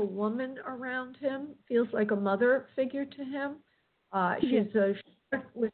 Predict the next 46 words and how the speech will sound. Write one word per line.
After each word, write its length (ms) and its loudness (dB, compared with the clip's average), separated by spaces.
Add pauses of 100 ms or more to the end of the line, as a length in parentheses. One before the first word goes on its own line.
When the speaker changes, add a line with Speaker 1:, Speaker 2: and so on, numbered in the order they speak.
Speaker 1:
dark 360 2
hair. 640 2
Um, 400 -2
she's 300 -2
a 40 2
mother 300 2
figure 280 0
to 180 -4
him 380 2
or 80 -4
you 380 0
or 180 -6
someone. 520 -10 (440)
Uh, 60 -4
there's 200 0
a 100 0
female, 500 -2
a 60 -4
little 200 4
bit. 220 -2 (500)
A 40 -10
little 140 -2
Speaker 2:
I 40 -6
think 200 4
Speaker 1:
first 160 4
Speaker 2:
both 220 4
of 140 2
us. 120 -2 (1900)
Speaker 1:
Both 220 4
of 60 0
you 120 6
have 180 0
mother 340 0
figures 360 0
there? 240 0 (1120)
Speaker 2:
My 240 2
mom 340 -6
passed 240 -8
away 240 -4 (100)
two 60 -12
years 220 -2
ago, 180 -8
and 120 -8
I 40 -6
know 180 -8
his 160 -10